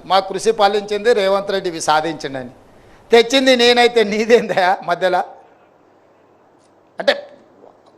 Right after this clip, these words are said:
వాళ్ళు పది సంవత్సరాలు మేము చేయలేకపోయినాం, కొత్త ప్రభుత్వం వచ్చింది చేసిందని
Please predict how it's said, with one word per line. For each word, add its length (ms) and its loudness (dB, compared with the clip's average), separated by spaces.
వాళ్ళు 520 2
పది 160 2
సంవత్సరాలు 580 2
మేము 180 0
చేయలేకపోయినాం, 720 4
కొత్త 260 -2
ప్రభుత్వం 440 0
వచ్చింది 480 -8
చేసిందని 580 -2